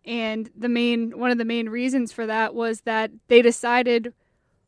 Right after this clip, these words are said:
which four out of the five threats were most important to take away on Washington's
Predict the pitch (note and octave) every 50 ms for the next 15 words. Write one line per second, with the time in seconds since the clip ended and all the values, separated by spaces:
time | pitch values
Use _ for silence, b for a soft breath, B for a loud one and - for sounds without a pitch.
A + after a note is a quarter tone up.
0 | _ - C4+ C4+ C#4+ - - - - D4+ D4+ D#4 D4+ D4 C#4+ C#4 C4 B3 B3+ -
1 | C4+ A#3+ A#3+ B3 - - A#3+ A#3 A#3 G#3+ - - - A#3 A3 A3+ A3+ A3+ A3 -
2 | A#3+ A#3+ A3 A#3 A#3 A3+ - A3 A3 G#3+ - A3+ G#3+ G#3 G#3+ G#3+ G#3 F#3+ F#3 F#3
3 | G#3+ - G#3+ A3 G#3+ G#3+ G#3+ G#3+ - A3 A3 - - A3+ G3+ G3+ G3+ -